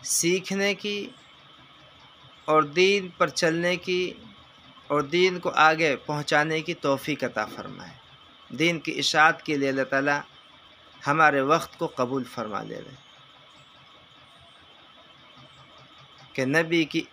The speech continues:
एक एक बात ज़मीन से ज़्यादा कीमती है, आसमानों से ज़्यादा कीमती है।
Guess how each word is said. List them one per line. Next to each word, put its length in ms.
एक 300
एक 260
बात 380
ज़मीन 440
से 160
ज़्यादा 320
कीमती 480
है, 240
आसमानों 640
से 140
ज़्यादा 260
कीमती 460
है। 280